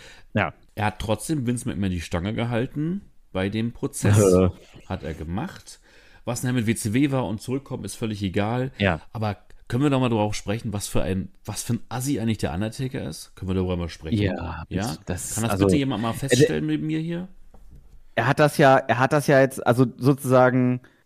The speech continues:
Speaker 1: im Zuge nach dieser Dokumentation, da kommt er ja schon unfassbar unsympathisch rüber. Also wirklich komplett.
Speaker 2: Ja.
Speaker 1: Und er hatte ja jetzt Donald Trump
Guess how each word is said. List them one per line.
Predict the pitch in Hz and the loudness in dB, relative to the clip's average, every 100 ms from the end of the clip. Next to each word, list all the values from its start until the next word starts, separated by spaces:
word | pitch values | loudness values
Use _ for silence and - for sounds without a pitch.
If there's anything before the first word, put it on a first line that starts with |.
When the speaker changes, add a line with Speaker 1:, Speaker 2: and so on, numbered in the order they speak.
| - | 4
Speaker 1:
im | 147 143 | 4 6
Zuge | - 196 170 | 2 4 6
nach | 135 139 185 233 | 8 8 6 6
dieser | - 147 135 | 2 2 4
Dokumentation, | 117 117 113 110 107 - 107 | 4 2 2 2 2 0 0
da | 101 | 0
kommt | - 160 | 2 4
er | 143 | 4
ja | 135 | 4
schon | - 135 | 2 0
unfassbar | 160 156 - 127 | 2 0 2 4
unsympathisch | 143 117 104 95 92 - | 6 6 4 2 0 -4
rüber. | 92 85 | -2 -2
Also | - 117 113 | 0 2 4
wirklich | 135 127 - | 4 4 0
komplett. | 127 113 127 - - - | 0 4 2 2 -8 -12
Speaker 2:
Ja. | 87 78 - _ _ - | -10 -10 -14 _ _ -2
Speaker 1:
Und | - 131 127 - - _ _ - | 4 6 6 2 -6 _ _ 0
er | 113 135 123 | 4 6 6
hatte | 160 175 | 6 8
ja | 151 | 8
jetzt | 143 131 143 | 8 6 4
Donald | 139 139 | 4 2
Trump | - 139 190 | 2 2 0